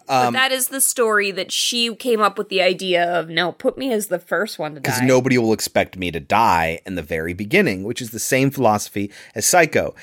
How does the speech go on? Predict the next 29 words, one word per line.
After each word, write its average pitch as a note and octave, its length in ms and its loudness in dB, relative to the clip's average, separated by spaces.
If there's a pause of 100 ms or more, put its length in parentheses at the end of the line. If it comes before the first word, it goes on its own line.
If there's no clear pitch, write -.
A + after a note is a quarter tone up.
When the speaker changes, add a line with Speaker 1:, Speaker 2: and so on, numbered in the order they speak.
(140)
Speaker 2:
And G2+ 140 0
it G2 80 0
had F2+ 240 -6
been, A#2+ 480 0 (260)
you A2+ 140 -6
know, F#2 420 0
what, G#2 380 0
like, F#2 240 -2
thirty C3 320 0
years. C3 840 0 (340)
Nowadays, C3+ 920 2
everybody A#2+ 320 2
wanna C3+ 180 0
talk, G3 440 -6
but F2+ 100 -10
nothing G#2+ 200 -8
comes C3 200 -4
out G3 140 2
when F3 80 -6
they B2 60 -4
move G2+ 200 -4
their F2+ 100 -6
lips. - 480 -10 (380)
It's - 100 -8
just C#3 140 -2
a C3 40 -2
bunch A#2+ 160 2
of A#2+ 60 -8
gibberish, A2 560 0